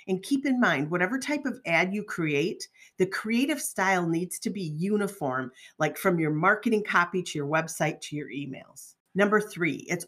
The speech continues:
all about the headline. You basically have less than three seconds to engage someone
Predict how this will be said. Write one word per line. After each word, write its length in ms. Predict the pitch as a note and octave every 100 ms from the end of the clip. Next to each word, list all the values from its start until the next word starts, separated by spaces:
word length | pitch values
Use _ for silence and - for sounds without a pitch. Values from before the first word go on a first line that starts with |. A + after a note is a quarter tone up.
| -
all 240 | F#3 G3+
about 240 | G#3 E3+ A3
the 80 |
headline. 540 | - E3+ D#3+ C3+ C#3 C3+ - -
You 160 | G3 G#3
basically 640 | - A3+ C#4 - - A3
have 220 | F#3+ D#3 D#3+
less 340 | F3 E3+ -
than 240 | C#3 D3 -
three 320 | F3 G3+ A#3
seconds 560 | A#3+ A3 F#3+ E3 - -
to 140 | F3+
engage 460 | D#3 D#3 E3 F3 -
someone 380 | D3 C#3 C#3